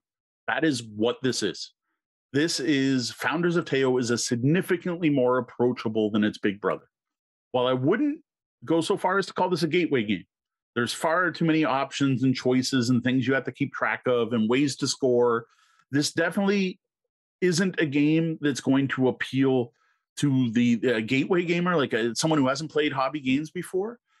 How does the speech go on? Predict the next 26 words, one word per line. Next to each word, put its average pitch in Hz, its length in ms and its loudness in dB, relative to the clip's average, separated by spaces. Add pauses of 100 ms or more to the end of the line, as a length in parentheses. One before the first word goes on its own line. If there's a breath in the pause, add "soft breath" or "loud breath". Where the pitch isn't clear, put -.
(140)
But 143 200 0
this 185 540 0
is 180 380 2
going 117 320 2
to 123 140 0
appeal 120 340 0
to 123 240 -4
a 123 100 0
lot 143 540 -2 (100)
more 131 440 2
game 131 500 2
groups 104 540 -4 (320)
than 135 160 0
City 139 460 0
of 113 100 -2
the 117 60 -2
Gods, 120 540 -4
which 131 200 -4
is 135 260 0
honestly 147 480 0
quite 123 480 -2
a 117 140 2
monster 113 640 2
of 92 100 -2
a 95 60 -4
game. 90 200 -10